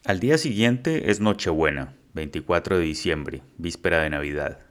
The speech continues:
El sacerdote roba un libro titulado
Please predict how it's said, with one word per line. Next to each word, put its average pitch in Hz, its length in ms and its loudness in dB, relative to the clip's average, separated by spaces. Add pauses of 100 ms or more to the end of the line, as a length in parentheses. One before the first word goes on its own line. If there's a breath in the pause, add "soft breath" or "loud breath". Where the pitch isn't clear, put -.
(1120)
El 95 100 0
sacerdote 95 680 2
roba 101 280 4
un 101 140 4
libro 110 260 2
titulado 87 800 2